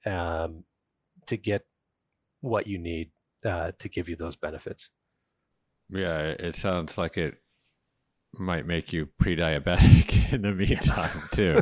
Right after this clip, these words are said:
Speaker 1: Yeah.
Speaker 2: Um,
Speaker 1: Yes,
Speaker 2: I
Speaker 1: exactly.
Speaker 2: wear a, I wear a C G M, and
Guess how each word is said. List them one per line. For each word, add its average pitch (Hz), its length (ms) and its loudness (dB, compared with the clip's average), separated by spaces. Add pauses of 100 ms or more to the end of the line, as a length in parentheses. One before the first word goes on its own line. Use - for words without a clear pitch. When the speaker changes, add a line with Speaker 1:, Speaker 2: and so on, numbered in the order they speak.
(100)
Speaker 1:
Yeah. - 400 -4
Speaker 2:
Um, 87 180 0
Speaker 1:
Yes, 80 220 2
Speaker 2:
I - 40 -6
Speaker 1:
exactly. 80 220 0
Speaker 2:
wear 92 260 2
a, - 280 -6
I 90 120 2
wear 87 220 2
a 78 80 2
C 90 220 -2
G 85 220 -2
M, 80 240 -2
and 73 240 -6